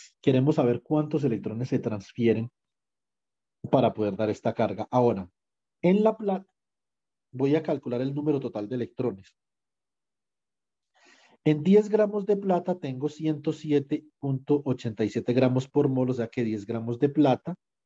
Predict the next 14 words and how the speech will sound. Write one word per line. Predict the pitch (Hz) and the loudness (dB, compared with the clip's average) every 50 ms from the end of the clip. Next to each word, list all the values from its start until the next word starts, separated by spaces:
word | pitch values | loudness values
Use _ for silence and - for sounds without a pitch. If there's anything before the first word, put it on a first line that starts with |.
| _ _ _ _ _ _ _ _ _ _ _ _ _ _ _ _ _ _ | _ _ _ _ _ _ _ _ _ _ _ _ _ _ _ _ _ _
entonces | - 135 131 135 135 135 127 120 113 - 127 123 - _ _ - | 0 0 0 2 2 2 2 2 0 -4 -6 -6 -6 _ _ -8
van | 117 117 110 110 117 | -4 -4 -2 -2 -2
a | |
ser | 113 - 131 120 | 0 0 0 0
básicamente | 117 120 120 110 123 120 - 123 117 120 117 - - 120 | 2 0 0 0 -2 -4 -4 -4 -4 -6 -6 -4 -4 -4
diez | 117 120 117 113 120 120 117 120 - _ _ _ _ _ _ _ _ | -4 -2 2 4 4 4 4 2 -4 _ _ _ _ _ _ _ _
sobre | _ - - 120 113 107 104 | _ 0 2 2 4 2 0
ciento | - - 110 104 95 98 - 113 | 0 -2 -4 -4 -2 0 -2 -2
siete | 104 - 123 113 110 - - 117 - | -2 2 2 2 2 2 0 -4 -6
punto | - _ - 113 107 - - | -6 _ -10 -10 -6 -6 -6
ochenta | 110 - - 104 95 98 101 | -4 -2 -2 -2 0 0 -2
y | 95 | -2
siete | 98 107 107 98 98 113 | 0 -2 -4 -2 -2 2
moles. | 113 127 143 151 143 117 104 - - _ | 4 6 6 6 4 2 0 -6 -12 _